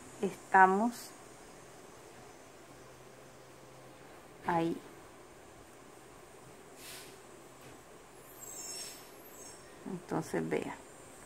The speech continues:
una cadenita y en el espacio, vean, en cada espacio de estos vamos a trabajar tres pilares.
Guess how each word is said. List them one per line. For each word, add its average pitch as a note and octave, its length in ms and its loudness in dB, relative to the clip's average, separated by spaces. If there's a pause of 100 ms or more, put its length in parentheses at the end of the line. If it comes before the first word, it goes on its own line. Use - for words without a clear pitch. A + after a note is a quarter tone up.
(440)
una D#3+ 240 6
cadenita A3+ 800 8 (960)
y A#3+ 100 8
en A3+ 140 10
el G3+ 140 12
espacio, F#3+ 760 12
vean, A3+ 300 10
en F#3+ 120 10
cada B3 380 12
espacio B3+ 720 12 (540)
de F#3+ 320 10
estos C#4 380 6
vamos G#3 340 12
a G#3+ 80 10
trabajar G#3 680 12 (840)
tres G#3 340 12 (200)
pilares. E3+ 460 12